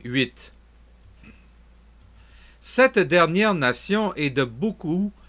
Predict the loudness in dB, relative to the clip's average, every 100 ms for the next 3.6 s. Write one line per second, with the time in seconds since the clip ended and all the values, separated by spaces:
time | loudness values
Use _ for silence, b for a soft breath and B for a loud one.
0 | -8 -4 -4 -4 -6 -8 -6 -6 -4 -2
1 | 0 0 -4 -6 -6 -4 -4 -6 -6 -20
2 | -20 -20 -10 -8 -8 -6 -4 -2 -6 -14
3 | -10 -10 -10 -12 -14